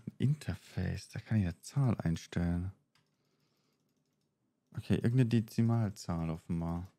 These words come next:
Ähm, okay. Hat das ein Interface? Nee, das hat kein Interface.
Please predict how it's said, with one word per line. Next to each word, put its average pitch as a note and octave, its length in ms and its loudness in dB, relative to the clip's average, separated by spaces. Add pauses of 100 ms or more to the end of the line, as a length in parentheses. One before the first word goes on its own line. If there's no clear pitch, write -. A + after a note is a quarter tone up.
(1600)
Ähm, E2 1300 4 (1120)
okay. F#2 1300 0 (880)
Hat - 100 -8
das - 140 -2
ein - 60 2
Interface? D3+ 560 0
Nee, F#2+ 100 4
das F2+ 160 -2
hat C#3 120 -6
kein - 200 -2
Interface. - 720 -10